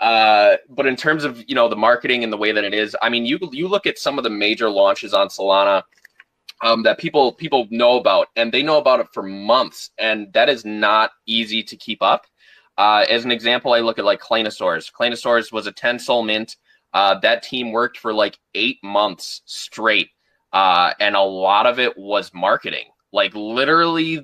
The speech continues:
what they worked on was marketing. I don't even think that they built any major tools yet, for, for anything related to their community. It literally was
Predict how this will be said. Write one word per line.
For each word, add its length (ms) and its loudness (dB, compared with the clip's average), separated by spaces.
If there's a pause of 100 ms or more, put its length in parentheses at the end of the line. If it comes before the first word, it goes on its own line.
what 180 0
they 140 -2
worked 300 -2
on 180 0
was 180 -8
marketing. 600 -2
I 100 2
don't 180 2
even 320 -4
think 240 -4
that 140 -6
they 220 -6 (340)
built 400 -2
any 220 -2
major 400 -6
tools 460 -6
yet, 300 0 (360)
for, 380 0
for 320 0
anything 520 -2
related 360 -2
to 80 -6
their 180 2
community. 480 -2
It 80 -2
literally 640 2
was 200 -4